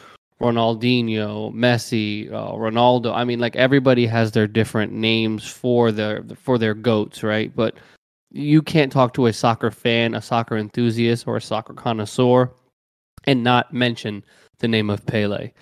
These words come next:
So it is sad, it is unfortunate that, you know, his passing comes around the holiday season as well. But, I mean, at eighty-two years old,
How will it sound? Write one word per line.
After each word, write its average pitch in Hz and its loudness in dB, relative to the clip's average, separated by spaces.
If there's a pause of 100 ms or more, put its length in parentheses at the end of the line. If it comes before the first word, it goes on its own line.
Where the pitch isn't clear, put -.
(280)
So 113 0
it 110 2
is 107 -4
sad, 123 4
it 110 -4
is 107 -4
unfortunate 117 0
that, 107 -2
you 123 -2
know, 104 -4
his 117 -2
passing 117 0
comes 120 0
around 117 2
the 110 -6
holiday 113 0
season 120 -2
as 107 -4
well. 113 2 (420)
But, 110 0
I 113 -2
mean, 110 -2
at 110 -4
eighty-two 120 2
years 120 2
old, 123 4